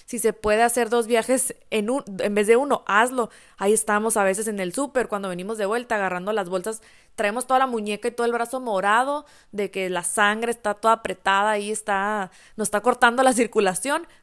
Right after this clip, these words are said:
pero con tal de no regresarnos a dar dos viajes. Tratemos de hacer dos viajes si podemos hacerlo, si tenemos tiempo. Todos los pasos cuentan, ya sea yendo al súper, llevando a los niños a la escuela cuando se,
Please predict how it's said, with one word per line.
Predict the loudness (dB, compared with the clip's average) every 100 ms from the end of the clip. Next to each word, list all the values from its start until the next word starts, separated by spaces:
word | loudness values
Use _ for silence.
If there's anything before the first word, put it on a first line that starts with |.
| _
pero | 2 2 0
con | -4
tal | 0 0 2
de | -2
no | 0 4 4
regresarnos | 4 0 -2 -2 -2 -4
a | -4
dar | -4 -2
dos | -6
viajes. | -6 -12 -14 -18 -16 -10
Tratemos | -8 -4 -4 -4 -4
de |
hacer | -4 -2 -2
dos | -4
viajes | -4 -4 -6
si | -8
podemos | -6 -4 -4 -6 -8
hacerlo, | -8 -8 -8
si | -10
tenemos | -10 -8 -8
tiempo. | -6 -6 -8 -20 _ _ _ _ _ _ _
Todos | 6 6 6 0 -2
los | -2 -2 0
pasos | 4 4 4 -4 -8 -14
cuentan, | -6 -2 -2 -6 -12 -10 -2
ya | -2
sea | -2 -2 0 0 -4 -20 _ _
yendo | -8 -6 -4 -6
al | -6
súper, | -2 -2 2 4 6 6 2 -2 _ -6
llevando | 0 0 0 2 4
a | 4
los | 2
niños | -4 -6 -6
a |
la | -6
escuela | -4 -4 -4
cuando | -6 -8 -10
se, | -10